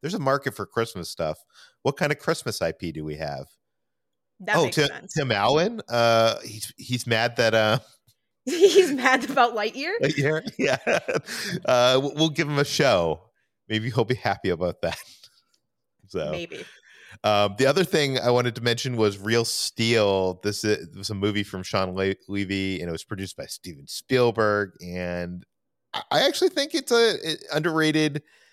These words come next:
Speaker 1: um, film.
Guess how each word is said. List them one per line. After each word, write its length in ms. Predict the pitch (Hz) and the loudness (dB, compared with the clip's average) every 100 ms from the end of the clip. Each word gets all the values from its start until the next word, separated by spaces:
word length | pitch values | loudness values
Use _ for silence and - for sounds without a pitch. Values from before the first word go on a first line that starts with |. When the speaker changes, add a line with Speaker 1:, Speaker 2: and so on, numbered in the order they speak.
| _ _ _ - | _ _ _ -2
Speaker 1:
um, 760 | 104 101 101 98 95 95 95 90 _ _ _ _ _ - - | 2 4 4 2 -2 -6 -12 -14 _ _ _ _ _ -20 -20
film. 720 | - - 262 104 82 85 113 | -4 0 2 0 -2 -8 -12